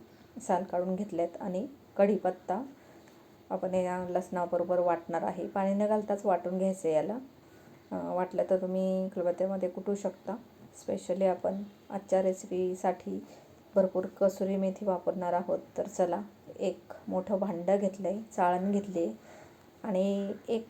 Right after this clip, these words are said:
नॉर्मल वाटी घेतली आहे आपल्याकडे मध्यम आकाराची,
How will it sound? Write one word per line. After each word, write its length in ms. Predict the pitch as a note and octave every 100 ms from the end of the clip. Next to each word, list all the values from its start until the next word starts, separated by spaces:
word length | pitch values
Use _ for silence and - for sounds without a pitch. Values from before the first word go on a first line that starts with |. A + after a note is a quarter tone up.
| -
नॉर्मल 440 | G#3+ G3+ G#3 G#3+
वाटी 280 | G#3+ F#3+ F#3+
घेतली 280 | G3+ G3+ F3
आहे 140 | E3+
आपल्याकडे 400 | E3 E3 E3 E3 - - - - - C4+
मध्यम 400 | F#3+ F#3 F3+ G3
आकाराची, 720 | E3 E3 F#3 F#3+ - A3